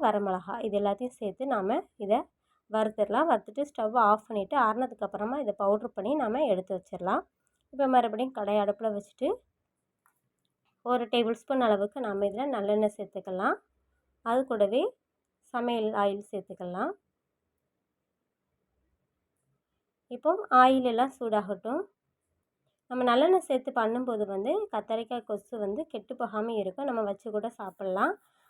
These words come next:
அது இல்லாம ரொம்ப டேஸ்டியாகவும் இருக்கும். இப்போ எண்ணெய் சூடானதுக்கப்புறமா ஒரு டீஸ்பூன் அளவுக்கு கடுகு சேர்த்துடலாம். கடுகு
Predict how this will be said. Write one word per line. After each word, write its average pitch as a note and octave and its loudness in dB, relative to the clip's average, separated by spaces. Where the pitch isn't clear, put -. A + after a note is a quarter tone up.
அது B3+ 6
இல்லாம B3 2
ரொம்ப A#3+ -2
டேஸ்டியாகவும் A3 -2
இருக்கும். B3+ -10
இப்போ C4 -4
எண்ணெய் B3+ -4
சூடானதுக்கப்புறமா G#3 -6
ஒரு C4+ -2
டீஸ்பூன் A#3+ -6
அளவுக்கு G3 -6
கடுகு A3 -4
சேர்த்துடலாம். G3+ -6
கடுகு E4 0